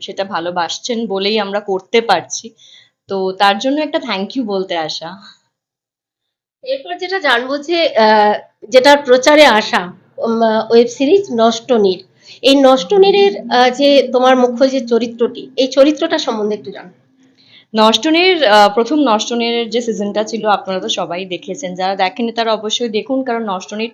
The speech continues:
Speaker 1: টু ও কিন্তু এসে গেছে। তো মানুষের কাছ থেকে প্রচুর, প্রচুর ভালোবাসা পেয়েছি এবং, আহ, অপর্ণা গঙ্গোপাধ্যায়, অপর্ণা গঙ্গোপাধ্যায় ভীষণই খুব, আহ, মিষ্টি, খুব, আহ, খুব,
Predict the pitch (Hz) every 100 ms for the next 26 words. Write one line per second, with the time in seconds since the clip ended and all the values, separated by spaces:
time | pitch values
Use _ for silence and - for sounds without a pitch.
0 | - 220 226 262 226 208 185 175 160 -
1 | 170 - - - _ _ 214 220 190 240
2 | 285 294 294 302 277 240 233 339 392 294
3 | 277 330 311 254 214 240 262 294 247 254
4 | 254 302 262 269 277 - _ _ _ 196
5 | 202 202 - 220 226 294 330 330 339 349
6 | 339 285 226 240 269 254 190 208 233 277
7 | 233 208 214 214 214 208 208 208 220 214
8 | 208 214 220 233 226 - _ _ _ _
9 | - - _ 381 - - 156 208 202 -
10 | _ - 262 302 294 - 339 339 330 -
11 | 208 214 208 196 - - 359